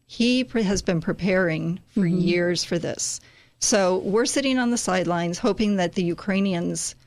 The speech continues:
Speaker 1: throw themselves on, you know, impale themselves, as Douglas McGregor says. Uh, for what?
Speaker 2: Y-, yeah.
Speaker 1: It's, it's really, uh, quite tragic.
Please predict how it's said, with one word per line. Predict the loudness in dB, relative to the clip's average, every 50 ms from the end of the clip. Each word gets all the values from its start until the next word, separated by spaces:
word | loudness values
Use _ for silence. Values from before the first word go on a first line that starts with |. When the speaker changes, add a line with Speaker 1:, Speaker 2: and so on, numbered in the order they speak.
| _ _ _
Speaker 1:
throw | _ -14 -6 -2 0 2 4 4 4 4
themselves | 2 2 0 0 0 2 2 2 2 2 2 2 0 -2 -4 -4 -6 -10 -14 -20 -20 _ _ _ -2
on, | 0 0 0 0 -2 -4 -4
you | -4 -2
know, | 0 0 0
impale | 0 0 0 0 2 2 4 4 4 4 4 2 2
themselves, | 2 0 0 0 0 0 0 2 2 2 0 -2 -4 -4
as | -2 -2 0 0 0 -2 -2
Douglas | -2 -2 0 0 0 -2 -2
McGregor | -2 -4 -2 0 0 0 0 0 0
says. | 0 -2 -2 -2 -2 -4 -4 -6 -8 -10 -16 _ _ _ _ _ _ _ -2
Uh, | 0 0 0 0 -4 -2
for | -2 0
what? | 0 2 2 2 2 0 -2 -4 -6 -6 -10 -20 _ _ -12 -10
Speaker 2:
Y-, | -10 -10 -6
yeah. | -2 -2 0 0 -2 -4 -8 _ _ _ -4
Speaker 1:
It's, | -4 -2 -4 -6 -4 -4
it's | -4 -2 -2 -2
really, | -2 0 2 2 4 2 2 0 0
uh, | -2 -4 -4 -4
quite | -4 -2 -2 -2 -2 -4
tragic. | -4 -2 -2 -2 -2 -4 -8 -10 -14 -20